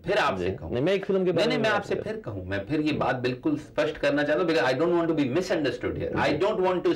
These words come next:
Speaker 1: say that my film is superior to the other rubbish that's being made। It, it is a subjective opinion। What I am trying to tell you and very clearly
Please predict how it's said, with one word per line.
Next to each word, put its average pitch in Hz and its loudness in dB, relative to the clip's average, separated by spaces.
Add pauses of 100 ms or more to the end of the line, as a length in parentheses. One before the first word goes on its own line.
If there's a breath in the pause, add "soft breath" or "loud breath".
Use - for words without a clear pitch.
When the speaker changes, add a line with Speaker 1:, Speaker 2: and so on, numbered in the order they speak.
(100)
Speaker 1:
say 147 0 (400 loud breath)
that 117 0
my - 2 (180)
film 143 0
is 120 -2
superior 135 0 (180)
to 117 4
the 113 2
other 95 2 (200)
rubbish 101 0
that's 92 -2
being 95 -2
made। 90 -2
It, - -2
it 127 0
is 120 0
a 117 0
subjective 113 -2
opinion। - -8 (560 loud breath)
What 190 4
I 165 2
am 202 -2
trying 180 0
to 156 -2
tell 98 -2
you 92 -2
and 95 0
very 156 0
clearly 139 -2